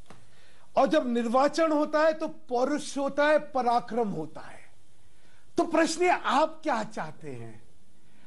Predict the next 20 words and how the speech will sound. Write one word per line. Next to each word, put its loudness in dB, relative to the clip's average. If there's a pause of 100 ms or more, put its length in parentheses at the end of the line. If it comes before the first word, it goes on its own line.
(120)
अब 2
आपकी 2
पार्टी 2
में 4
भी 6
मैं 2
दो 4
बयान 2
सुन -6
रहा 2
था -2 (480)
कि 4
प्रधानमंत्री 4
की 4
गुंडागर्दी 2
और 2
रंगा 2
बिल्ला 2
का 0
राज 2